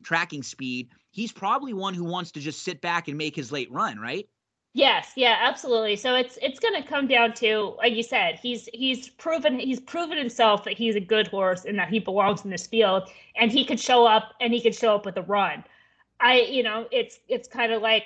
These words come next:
Speaker 2: we'll make the comparison one more time, like the Clairiere trip. Like,
Speaker 1: Absolutely,
Speaker 2: where's he gonna
Speaker 1: right?
Speaker 2: be?
Speaker 1: That's exactly
Speaker 2: Because
Speaker 1: where I was going. Yep. <laughs>
Speaker 2: if they go really fast, he's gonna be really far back. If they go, you know, if they go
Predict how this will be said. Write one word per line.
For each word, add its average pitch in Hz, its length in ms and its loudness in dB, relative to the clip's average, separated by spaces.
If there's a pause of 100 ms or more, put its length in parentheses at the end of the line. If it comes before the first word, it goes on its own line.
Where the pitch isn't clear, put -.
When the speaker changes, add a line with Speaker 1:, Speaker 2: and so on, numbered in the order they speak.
Speaker 2:
we'll 214 100 -2
make 220 240 -2
the 240 80 -8
comparison 214 520 -4
one 240 180 -2
more 247 140 0
time, 202 420 -2
like 202 380 2
the 220 80 2
Clairiere 233 580 6
trip. 160 340 -6
Like, 190 120 2
Speaker 1:
Absolutely, 165 260 2
Speaker 2:
where's 262 180 2
he 349 60 -4
gonna 240 200 4
Speaker 1:
right? - 100 -2
Speaker 2:
be? 226 120 4
Speaker 1:
That's 202 120 2
exactly 147 260 0
Speaker 2:
Because 208 100 2
Speaker 1:
where 139 80 0
I 135 40 0
was 131 120 -6
going. 113 280 -8 (120)
Yep. 117 300 -6
<laughs> - 100 -6
Speaker 2:
if 247 140 2
they 240 120 4
go 269 200 6
really 285 260 0
fast, 277 540 4
he's 240 180 -6
gonna 226 220 2
be 220 140 -4
really 233 280 2
far 226 280 0
back. 202 500 -2
If 208 160 -8
they 214 160 2
go, 240 520 4
you 233 120 -4
know, 214 220 2
if 226 200 -4
they 226 160 4
go 226 360 4